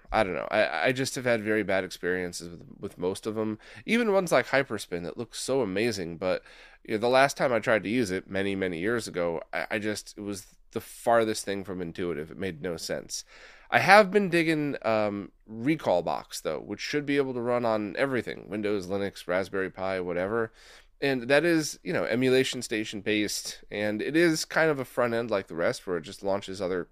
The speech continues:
cores, if you will. But they've been doing a good job, and the team behind it genuinely, genuinely cares and takes feedback, and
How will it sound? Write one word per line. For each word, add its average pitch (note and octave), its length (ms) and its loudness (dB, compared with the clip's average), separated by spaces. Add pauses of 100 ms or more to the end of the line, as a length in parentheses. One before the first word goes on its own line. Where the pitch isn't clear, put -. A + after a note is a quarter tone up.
cores, A2+ 460 0
if - 140 -10
you C3 100 -4
will. D3+ 320 4 (540)
But D#3+ 120 0
they've F#3 160 8
been F#3 100 2
doing F3+ 200 8
a C3+ 40 2
good A#2 160 0
job, G2 440 4
and G#2 200 -2
the G2+ 40 -6
team A#2 220 -6
behind G#2 320 0
it F#2 160 -4 (340)
genuinely, A2 800 2
genuinely F2+ 500 0
cares F2 440 2
and F2+ 120 -8
takes - 280 -14
feedback, F2+ 580 -2
and E2+ 180 -8